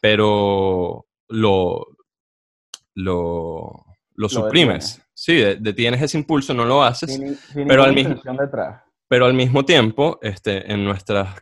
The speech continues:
Speaker 1: cabezas trastornadas de Juan Carlos y mía,
Speaker 2: <laughs>
Speaker 1: este, hay una, hay una divergencia en, en la línea de tiempo. O sea, entendemos como que de cierta manera sí, y si haces ese acto,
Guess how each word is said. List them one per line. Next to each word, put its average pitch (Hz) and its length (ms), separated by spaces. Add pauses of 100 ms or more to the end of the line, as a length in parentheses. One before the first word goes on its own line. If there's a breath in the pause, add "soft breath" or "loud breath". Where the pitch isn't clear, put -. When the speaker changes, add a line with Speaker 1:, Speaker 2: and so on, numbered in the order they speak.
Speaker 1:
cabezas 98 600
trastornadas 131 680
de 110 60
Juan 101 160
Carlos 110 520 (120)
y 131 120
mía, 131 380 (200)
Speaker 2:
<laughs> 220 520
Speaker 1:
este, 117 840 (400)
hay 139 200
una, 156 320
hay 139 140
una 151 160
divergencia 117 1000 (120)
en, 101 340
en 107 120
la 104 80
línea 110 320
de 104 80
tiempo. 101 400
O - 20
sea, 92 200 (120)
entendemos 104 580
como 135 160
que 113 120
de 95 80
cierta 107 260
manera 110 340
sí, 117 360
y 107 100
si - 160
haces 120 240
ese 135 260
acto, 139 400